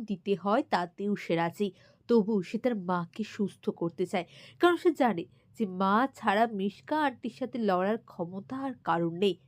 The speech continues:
তাই তো রূপা এইরকম একটা সিদ্ধান্ত নিল। হ্যাঁ, রূপা সিদ্ধান্ত নিল পুরনো সমস্ত স্মৃতি আবারও রিক্রিয়েট করতে, যে এত বছর আগে যা হয়েছিল, আমি যদি আবার আজকে সেটা করি,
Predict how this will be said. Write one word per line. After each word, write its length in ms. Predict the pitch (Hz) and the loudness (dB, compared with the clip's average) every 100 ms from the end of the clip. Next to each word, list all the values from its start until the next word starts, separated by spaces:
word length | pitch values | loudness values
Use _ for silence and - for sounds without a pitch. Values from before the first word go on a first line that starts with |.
| _ | _
তাই 180 | 180 170 | -2 2
তো 140 | - 180 | 2 2
রূপা 300 | 196 - 262 - - - | 0 2 0 0 -16 -10
এইরকম 420 | 240 269 330 330 330 | 0 2 4 2 2
একটা 220 | 269 277 | 0 -2
সিদ্ধান্ত 500 | 262 220 185 190 170 | -4 -4 -4 -6 -4
নিল। 220 | 180 180 185 156 - | -2 0 -2 -2 -8
হ্যাঁ, 220 | - 160 - - - | -4 -4 -4 -20 -2
রূপা 240 | 226 220 220 | 0 4 2
সিদ্ধান্ত 560 | 214 226 180 226 233 277 | 2 -2 -2 -4 -2 -2
নিল 260 | 247 202 220 | 0 2 2
পুরনো 440 | 285 233 220 254 320 | 2 0 0 0 -2
সমস্ত 440 | - 269 247 240 262 | -2 -2 -2 -4 -8
স্মৃতি 400 | 220 214 - 311 | -6 -6 -4 0
আবারও 360 | 349 214 196 220 | 2 2 2 0
রিক্রিয়েট 580 | 190 190 - - 196 165 - | 0 -4 -6 -2 0 0 -2
করতে, 380 | 175 170 - 170 - - - - | -4 -2 -2 -4 -6 -20 -20 0
যে 120 | 208 170 - _ _ | 2 2 -2 _ _
এত 240 | 208 202 285 | -4 -2 -4
বছর 420 | 269 202 190 233 | 0 0 0 0
আগে 260 | 190 170 196 | 0 0 -4
যা 220 | 175 - 160 | -4 -2 -4
হয়েছিল, 460 | 170 247 220 - 175 - - - | -2 -4 -4 -6 -6 -6 -14 -6
আমি 160 | - 226 | -2 0
যদি 180 | 226 240 - | 0 -2 0
আবার 360 | 208 196 240 277 | 0 2 2 4
আজকে 300 | 285 - 277 | 0 0 -4
সেটা 280 | - 226 226 | -2 -4 -2
করি, 260 | 226 185 | 0 0